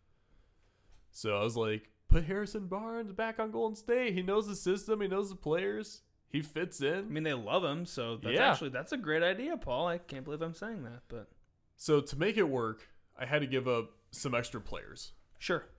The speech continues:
Speaker 1: The problem with the Warriors, besides Oubre's contract, is they have no good centers. They have nothing.
Speaker 2: No.
Speaker 1: They have Wiseman and they have Kev-, Kevon Looney. And those <laughs> were the two salaries that matched the easiest. And I'm like, "I can't give away all your centers.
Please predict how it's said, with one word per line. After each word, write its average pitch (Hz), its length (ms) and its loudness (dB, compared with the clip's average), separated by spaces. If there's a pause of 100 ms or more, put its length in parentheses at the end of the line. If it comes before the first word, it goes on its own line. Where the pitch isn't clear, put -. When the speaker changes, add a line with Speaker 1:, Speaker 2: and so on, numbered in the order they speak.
(160)
Speaker 1:
The 107 80 -6
problem 143 320 2
with 131 160 2
the 120 60 -8
Warriors, 104 400 -2
besides 165 420 0
Oubre's 107 260 -2
contract, 101 520 -6
is 98 100 -10
they 110 160 -2
have 107 360 -4 (360)
no 131 400 2
good 127 280 -2
centers. - 520 -10 (720)
They 113 120 0
have 117 260 0
nothing. 92 500 -10 (380)
Speaker 2:
No. 92 260 -10 (100)
Speaker 1:
They 110 120 0
have 107 140 2
Wiseman 143 460 0
and 147 100 0
they 127 100 2
have 113 240 4
Kev-, - 220 0 (200)
Kevon 127 440 0
Looney. 104 360 -6 (300)
And 123 100 -2
those 156 180 4
<laughs> - 0 -
were 196 60 4
the 240 200 4
two 240 260 0
salaries 190 480 4
that 175 180 0
matched 160 320 0
the 160 100 0
easiest. 151 420 -2
And 143 100 0
I'm 143 100 0
like, 143 280 2
"I 156 100 2
can't 175 380 -2
give 185 160 0
away 175 240 4
all 170 140 4
your 175 160 0
centers. 165 480 -4